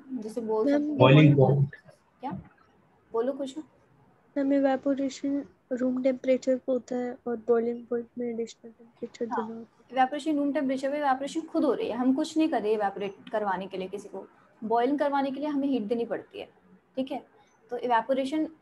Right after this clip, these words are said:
Speaker 1: खुद natural process है, खुद होती है, हम कुछ नहीं करते। हम अगर हमें कुछ करना पड़ रहा है तो फिर वो evaporation नहीं है, Evaporation खुद होगी, अपने आप होगी जिस भी temperature पे हो रही है। Boiling point,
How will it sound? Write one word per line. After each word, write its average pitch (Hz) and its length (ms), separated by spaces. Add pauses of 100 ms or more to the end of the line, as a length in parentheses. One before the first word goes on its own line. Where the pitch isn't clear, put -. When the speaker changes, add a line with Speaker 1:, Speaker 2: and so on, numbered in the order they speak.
(100)
Speaker 1:
खुद 269 140
natural 262 340
process 262 300
है, 294 80
खुद 294 220
होती 175 260
है, - 220
हम 226 140
कुछ 262 200
नहीं 262 120
करते। 208 240
हम 226 160
अगर 226 200
हमें 262 320
कुछ 294 160
करना 254 300
पड़ 262 160
रहा 262 80
है 277 80
तो 330 80
फिर 320 120
वो 269 100
evaporation 226 540
नहीं 196 200
है, - 80 (320)
Evaporation 226 500
खुद 277 160
होगी, 269 280
अपने 240 280
आप 226 160
होगी 226 200
जिस 226 200
भी 247 60
temperature 220 380
पे 226 100
हो 220 80
रही 214 120
है। 262 120 (720)
Boiling 226 380
point, 277 320